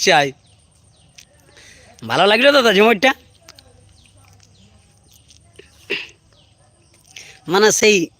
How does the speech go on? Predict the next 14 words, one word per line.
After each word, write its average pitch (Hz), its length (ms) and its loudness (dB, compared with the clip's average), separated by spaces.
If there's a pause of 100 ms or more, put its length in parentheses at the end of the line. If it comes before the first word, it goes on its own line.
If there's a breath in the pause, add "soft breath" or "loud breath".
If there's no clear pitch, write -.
(100)
জঙ্গল 180 440 0
আছি 214 220 -2
তো, - 180 -14
মানে, 175 240 -4 (680 soft breath)
উম, 139 680 -4 (100)
ঝুড় 160 200 -2
গাজরা 180 380 0
বটে, 190 260 -2 (480 loud breath)
দমে 175 240 0
হাঁকায় 156 400 0
গান 180 160 0
গাইতেও 170 320 0
পারছি 165 340 -2
না। 120 120 -4